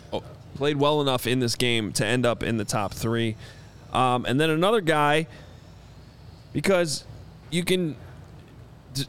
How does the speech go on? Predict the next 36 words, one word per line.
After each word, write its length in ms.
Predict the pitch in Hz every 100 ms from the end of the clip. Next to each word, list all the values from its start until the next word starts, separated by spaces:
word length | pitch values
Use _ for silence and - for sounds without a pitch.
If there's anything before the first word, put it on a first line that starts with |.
| -
debate 360 | 139 143 202 202
it 60 |
all 140 | 180 165
you 100 | 131
want, 340 | 156 139 110
but 100 | 123
the 80 | 139
Bears 260 | 180 175
were 320 | 127 135 175 160
better 360 | 147 147 139
against 280 | 131 135 131
the 80 | 117
run 300 | 131 123 113
in 240 | 82 120
this 140 | 110 -
football 360 | 127 113 104
game. 240 | 98 107 113
They 120 | 110
held 300 | 151 160 135
them 340 | 131 123 117 -
to, 280 | 135 123
I 120 | - 120
think, 240 | 147 120
two 180 | - 147
point 280 | 127 139 113
something 300 | 131 117 120
yards 280 | 117 117 117
per 120 | 107
carry, 580 | - 120 117 113 110 - - - -
uh, 240 | 120 98 -
under 260 | 135 147 135
a 40 |
hundred 300 | 127 135 123
yards 260 | 120 110 113
rushing. 600 | 117 113 110 110 110 - - - - -
With, 280 | 123 -